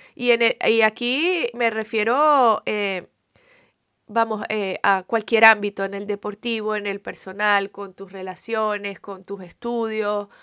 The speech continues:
con, con tu día a día. A veces no, no tienes claro qué es realmente lo que quieras,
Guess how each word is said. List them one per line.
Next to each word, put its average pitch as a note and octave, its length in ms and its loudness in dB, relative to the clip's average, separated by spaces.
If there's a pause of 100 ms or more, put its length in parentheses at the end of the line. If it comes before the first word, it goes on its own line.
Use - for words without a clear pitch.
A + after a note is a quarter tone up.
(460)
con, A#3+ 400 -2
con B3+ 240 -2
tu C4+ 140 -4
día C#4 260 2
a F4 40 4
día. F4 380 2 (520)
A A3 100 0
veces A3+ 400 -2
no, D4 320 0
no C4+ 180 -4
tienes C#4 320 -8
claro C4 380 0
qué C4 80 -2
es A#3 120 -4
realmente B3+ 600 -6
lo B3 160 -6
que F#3+ 120 -10
quieras, A#3 420 2